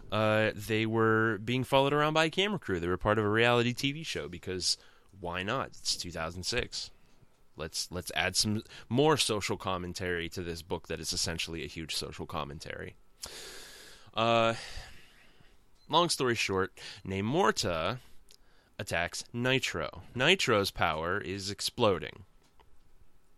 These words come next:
I don't know specifics or how he can do it more than once, but he sure does explode. And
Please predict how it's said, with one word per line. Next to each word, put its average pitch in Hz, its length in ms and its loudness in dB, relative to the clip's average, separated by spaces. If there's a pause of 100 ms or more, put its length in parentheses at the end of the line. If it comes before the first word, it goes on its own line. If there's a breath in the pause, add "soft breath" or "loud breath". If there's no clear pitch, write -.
(280)
I 98 100 4
don't 101 140 2
know 98 120 0
specifics 90 640 -4 (280 loud breath)
or 101 140 -2
how 92 200 0
he 87 60 -4
can 92 120 -8
do 90 140 -4
it 76 80 -6
more 87 160 -4
than 90 160 -4
once, 85 240 -6
but - 160 -8
he 85 80 -6
sure 98 300 -4
does 87 200 -4
explode. - 540 -12 (800 loud breath)
And 87 1040 -6